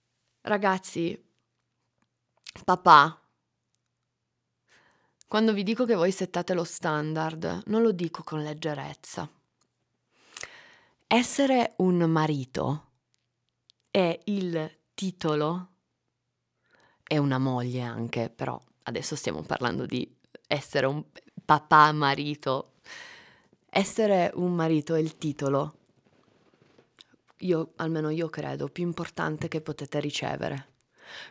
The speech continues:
Più di qualsiasi titolo, eh, sportivo o lavorativo.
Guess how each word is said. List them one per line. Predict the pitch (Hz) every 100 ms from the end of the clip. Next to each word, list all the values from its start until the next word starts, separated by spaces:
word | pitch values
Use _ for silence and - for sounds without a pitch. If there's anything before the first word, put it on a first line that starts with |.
| _
Più | - 214
di | 226 220
qualsiasi | 196 185 185 190 180 185 175
titolo, | 175 165 175 160 156 151 151 165 160 160 - -
eh, | 165 147 143 165 160 - _ -
sportivo | - 156 156 - 226 220 214 220 214
o | 208 160 165
lavorativo. | 165 165 160 160 - 190 170 170